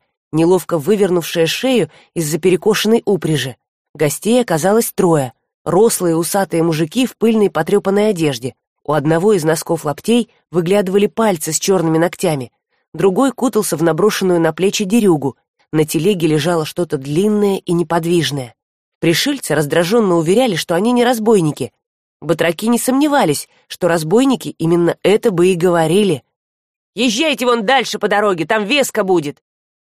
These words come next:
А ежели наш друг вот-вот помрет? Нам труп в доме тоже не нужен.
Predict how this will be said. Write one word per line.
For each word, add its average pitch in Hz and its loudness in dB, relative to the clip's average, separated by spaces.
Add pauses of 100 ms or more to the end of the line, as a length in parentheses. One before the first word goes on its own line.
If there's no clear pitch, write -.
(160)
А 196 -2
ежели 269 0
наш 247 0
друг 262 0
вот-вот 277 0
помрет? 277 0 (600)
Нам 233 0
труп 302 0
в 180 -12
доме 254 0
тоже 208 0
не 208 2
нужен. 160 0